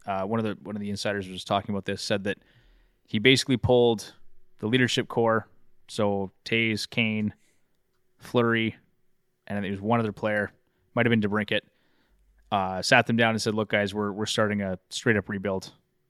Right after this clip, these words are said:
and I'm gonna go and announce that to the press here shortly." So the players are aware of it. It's happening.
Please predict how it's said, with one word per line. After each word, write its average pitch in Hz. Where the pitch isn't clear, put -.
and 98
I'm 104
gonna 107
go 104
and 98
announce 98
that 95
to 98
the 92
press 95
here 90
shortly." 82
So 90
the 104
players 131
are 123
aware 123
of 117
it. 117
It's 107
happening. 110